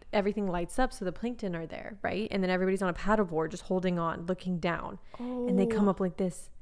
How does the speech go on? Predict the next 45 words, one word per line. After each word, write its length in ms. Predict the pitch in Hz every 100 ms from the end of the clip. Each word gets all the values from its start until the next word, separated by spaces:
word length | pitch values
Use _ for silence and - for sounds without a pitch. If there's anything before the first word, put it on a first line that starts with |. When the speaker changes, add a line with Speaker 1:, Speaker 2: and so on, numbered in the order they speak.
| - -
Speaker 1:
like, 100 | -
so 360 | - - 202
close 360 | 190 202 180 -
to 60 | 185
you 60 |
and, 60 | 185
like, 160 | 170 - - - - - -
pretty 160 | - 208
much 160 | 175 -
touch 140 | -
Speaker 2:
How 80 | 277
Speaker 1:
you 80 | 339
Speaker 2:
far 80 | 294
Speaker 1:
with 40 |
their 60 | 277
Speaker 2:
out 80 | 269
Speaker 1:
fin. 80 | -
Speaker 2:
do 60 | 247
you 60 |
have 80 | 240
to 100 | 247
go? 460 | 214 240 214 - 214 - - - - -
Speaker 1:
Oh, 140 | 240 190
not 280 | 170 180 -
far 160 | - -
at 80 |
all. 300 | - - 208 185
Speaker 2:
You 80 | 311
should 140 | 415
have 120 | 466
done 160 | 403 427
it. 80 | 415
That's 240 | 339 339 -
sick. 720 | - 392 392 370 233 - - - - - 254
Speaker 1:
No, 60 |
I 60 | 254
know, 200 | 247 247
but 100 | 240
I 60 |
was 160 | 240 226
just 260 | 254 - 302
Speaker 2:
On 120 | 349
Speaker 1:
so, 60 |
Speaker 2:
a 20 |
Speaker 1:
like 100 | 233